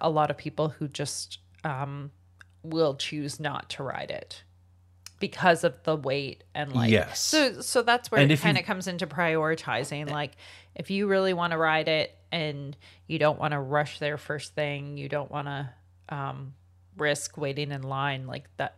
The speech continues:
Speaker 1: this is one of those that you have to book right off the bat.
Speaker 2: Yeah. And Peter Pan's Flight,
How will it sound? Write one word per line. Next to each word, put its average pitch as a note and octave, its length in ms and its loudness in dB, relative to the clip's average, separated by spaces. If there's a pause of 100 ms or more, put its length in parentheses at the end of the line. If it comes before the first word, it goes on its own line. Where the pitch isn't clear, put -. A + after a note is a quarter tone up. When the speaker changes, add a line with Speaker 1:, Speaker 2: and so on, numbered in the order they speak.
(100)
Speaker 1:
this C#3+ 220 -6
is C#3 140 -12
one D#3 160 -2
of C#3+ 60 -6
those C#3 220 -2
that C3+ 80 -10
you C#3 80 -4
have C3+ 180 -4
to D3 80 -6
book - 520 -4
right C#3+ 160 0
off C#3+ 200 -6
the - 60 -10
bat. - 500 -4
Speaker 2:
Yeah. F#2 360 4 (640)
And C3 240 4
Peter F#3 200 2
Pan's C#3 320 4
Flight, A#2+ 380 2